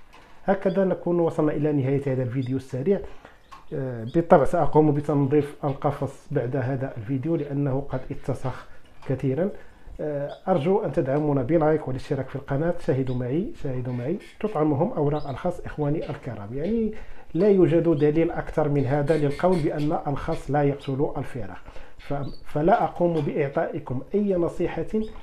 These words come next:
إلا أن أقوم، إلا أن أكون قد طبقتها أنا مسبقا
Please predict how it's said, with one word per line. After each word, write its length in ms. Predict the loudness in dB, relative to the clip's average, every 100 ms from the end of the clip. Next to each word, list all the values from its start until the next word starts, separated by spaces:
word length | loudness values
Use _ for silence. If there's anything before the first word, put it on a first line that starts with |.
| -6 0
إلا 360 | 2 4 2
أن 80 | 0
أقوم، 560 | -4 -6 -2 2 2 2
إلا 420 | 2 2 2 0
أن 80 | -2
أكون 320 | -6 -2 -2
قد 320 | -2 -6 0
طبقتها 680 | 0 0 -2 -2 -2 -2 -2 0
أنا 220 | 0 0
مسبقا 640 | -2 -4 -4 -4 -4 -6